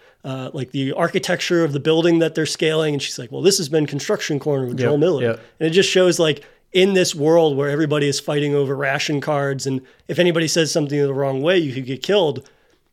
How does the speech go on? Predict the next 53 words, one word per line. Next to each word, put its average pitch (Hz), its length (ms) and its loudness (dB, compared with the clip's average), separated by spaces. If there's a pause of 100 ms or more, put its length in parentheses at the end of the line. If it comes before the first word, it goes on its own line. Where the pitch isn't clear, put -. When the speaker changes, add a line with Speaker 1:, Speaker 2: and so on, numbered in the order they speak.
(160)
Speaker 1:
At 180 100 -4
the 180 100 4
end 180 140 4
of 170 60 2
the 160 80 0
day, 170 220 2
though, 147 200 0
these 156 240 0
are 156 60 2
two 156 160 -4
people 156 320 0
that 139 160 -4
can 131 100 -4
bullshit 147 400 -2
with 131 160 -8
one 131 140 -4
another, 127 360 -8
which, 127 300 -6 (320)
if 175 140 -2
anything, 165 320 2
shows 151 420 0
how 135 240 -6
they 147 180 0
have 170 160 2
a 147 60 -2
relationship 135 720 -4 (360)
that 147 220 -6
differs 151 440 -2
with 135 220 -4
kind 143 180 -6
of 127 80 -8
the 123 80 -14
times, 135 480 -8
I 131 40 -8
Speaker 2:
Mm-hmm. 143 80 -2
Speaker 1:
guess. 117 320 -4 (400)
Um, 127 240 -14 (300)
her 190 120 0
also 165 240 4
calling 143 400 0
Marlene 131 500 -2
the 127 100 -6
Che 139 280 -2
Guevara 131 440 -4
of 113 120 -12
Boston 143 460 -8
made 143 160 -8
me 135 80 -8
laugh 131 240 -10
out 139 140 -6
Speaker 2:
Yeah. 117 160 0
Speaker 1:
loud, - 160 -10 (460)
um, 127 380 -10